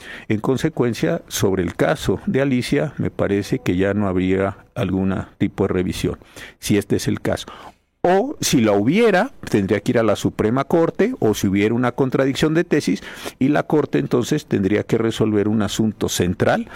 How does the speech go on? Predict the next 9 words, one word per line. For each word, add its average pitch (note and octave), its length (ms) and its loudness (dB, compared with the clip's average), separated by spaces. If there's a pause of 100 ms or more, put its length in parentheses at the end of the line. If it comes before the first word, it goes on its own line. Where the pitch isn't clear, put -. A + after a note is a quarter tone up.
(280)
que G#2 180 4
es - 180 -4 (340)
qué C#3+ 200 0
documentos A2+ 800 0
están G#2 360 0
en F#2+ 140 0
una A2 160 0
condición F2+ 680 0
histórica G#2+ 760 -2